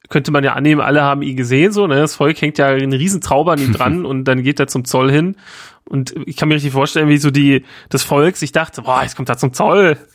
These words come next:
Speaker 1: Hm,
Speaker 2: <laughs> Mal
Speaker 1: jetzt
Speaker 2: gucken,
Speaker 1: treibt
Speaker 2: ja,
Speaker 1: er seinen
Speaker 2: ja, ja.
Speaker 1: Geist aus."
Speaker 2: <laughs> Jetzt gibt's aufs Maul, ja? Was passiert, wenn der große Meister
Speaker 1: Ja.
Speaker 2: jetzt das Zollhaus crasht? Klar.
Speaker 1: Richtig, was passiert? So. Und, äh, dann, äh,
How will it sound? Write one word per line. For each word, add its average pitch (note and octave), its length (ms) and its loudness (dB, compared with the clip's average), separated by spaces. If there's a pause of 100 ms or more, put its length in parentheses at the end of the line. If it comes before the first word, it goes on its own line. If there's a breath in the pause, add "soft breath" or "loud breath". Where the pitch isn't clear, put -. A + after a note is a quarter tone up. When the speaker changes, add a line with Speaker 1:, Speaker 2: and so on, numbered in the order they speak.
Speaker 1:
Hm, D#3 540 2
Speaker 2:
<laughs> - 0 -
Mal G#2 120 -2
Speaker 1:
jetzt G#2+ 80 -10
Speaker 2:
gucken, A2+ 200 0
Speaker 1:
treibt F2+ 260 0
Speaker 2:
ja, - 60 2
Speaker 1:
er C#3 60 2
seinen A2 160 2
Speaker 2:
ja, A#2 60 0
ja. B2 120 2
Speaker 1:
Geist F#3+ 240 -2
aus." F3 440 0 (500)
Speaker 2:
<laughs> - 500 -10
Jetzt A#2 200 0
gibt's D3+ 200 -2
aufs D3 200 2
Maul, F3 260 4
ja? B2 220 2 (180)
Was B2+ 200 0
passiert, F#3 340 -2
wenn D3+ 100 2
der B2 100 2
große A2+ 320 0
Meister G#2+ 380 0
Speaker 1:
Ja. A2 60 2
Speaker 2:
jetzt F#2+ 220 -2
das G2+ 160 -2
Zollhaus G#2+ 400 0
crasht? - 400 -4 (800 soft breath)
Klar. D3 320 0 (160)
Speaker 1:
Richtig, - 380 -6
was D3+ 120 -6
passiert? G#3+ 500 -2
So. C#3 300 0 (1000 loud breath)
Und, C#3+ 280 0
äh, C#3 340 0 (120)
dann, C#3+ 340 0
äh, C3 360 -4